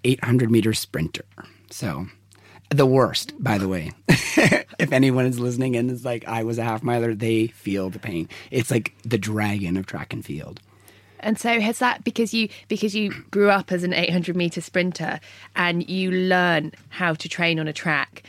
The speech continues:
Speaker 2: is that what you then transferred to the treadmill?
Speaker 1: Yeah, and it was also, I didn't make it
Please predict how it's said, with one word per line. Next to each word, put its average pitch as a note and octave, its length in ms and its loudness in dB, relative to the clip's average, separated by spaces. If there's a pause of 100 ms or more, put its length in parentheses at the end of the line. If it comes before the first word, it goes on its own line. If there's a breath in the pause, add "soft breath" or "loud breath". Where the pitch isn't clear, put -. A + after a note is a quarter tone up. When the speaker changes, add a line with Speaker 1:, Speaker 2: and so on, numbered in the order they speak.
Speaker 2:
is D3+ 120 -6
that F#3 120 0
what F#3+ 140 -2
you F#3 120 0
then E3+ 220 0
transferred D#3+ 640 -6
to E3 160 -2
the D3+ 80 -8
treadmill? D3 480 -8 (280 loud breath)
Speaker 1:
Yeah, G3+ 340 6
and C#3+ 140 8
it D#3 40 10
was D#3+ 200 8
also, D3 460 4
I C3 100 4
didn't D#3 280 6
make A2+ 320 2
it E2+ 200 -8